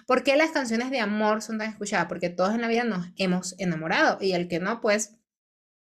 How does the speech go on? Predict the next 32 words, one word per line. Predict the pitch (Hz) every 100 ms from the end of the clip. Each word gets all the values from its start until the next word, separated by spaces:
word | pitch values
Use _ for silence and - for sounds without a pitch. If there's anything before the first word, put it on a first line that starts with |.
| _
eh, | 185 190 175
a | 180
nivel | 175 165 170
de | 196
pareja, | 185 202 233
pues, | 185 175
se | 165
ha |
enamorado, | 165 185 180 -
s-, | - - -
conoce | 226 240 330 - 185 -
y, | - 196 - -
y, | 202 185 180
y | 196 208
entiende | 202 202 269 262 240 233
que | 180
es | 180
el | 175
amor, | 165 156
por | -
así | - 156
decirlo. | - - - - - - - -
¿Por | 262 262
qué | 277 277 285 - -
todos, | 277 285 311 311 -
eh, | 220 208 202 202 196 196
como | 214 202 196 190 190 185
cuando | 196 190 190
estamos, | 180 202 214 233 254 247 -
eh, | 208 202
siendo | 202 - 226 220 233
empleados, | 233 233 220 214 226 240